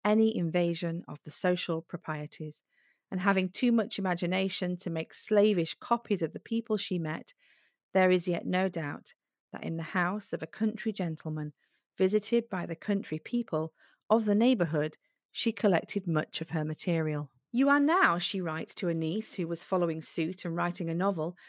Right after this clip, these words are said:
"you are now collecting your people delightfully, getting them exactly into such a spot as is the delight of my life. Three or four families in a country village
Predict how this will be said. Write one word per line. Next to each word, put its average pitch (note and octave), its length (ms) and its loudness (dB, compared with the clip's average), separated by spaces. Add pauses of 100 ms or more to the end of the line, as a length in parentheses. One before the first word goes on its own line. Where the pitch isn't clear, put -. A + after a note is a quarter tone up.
(300)
"you A3 180 4
are B3 60 8
now D4 200 6
collecting A#3 480 0
your G#3 100 2
people F#3+ 500 -4 (140)
delightfully, D#3 720 -4 (360)
getting G3+ 360 4
them F3+ 140 2
exactly F#3+ 640 0
into F3 300 0
such - 300 0
a F3+ 40 -2
spot - 640 0
as F3 300 0
is E3 160 -2
the E3+ 60 -4
delight E3 580 -2
of E3 80 -6
my D#3+ 160 -2
life. E3+ 440 -2 (640)
Three A3 220 6
or G3+ 100 10
four F#3+ 220 4
families G3+ 520 2
in F3 120 -4
a E3+ 80 -4
country - 460 -4
village F3 420 2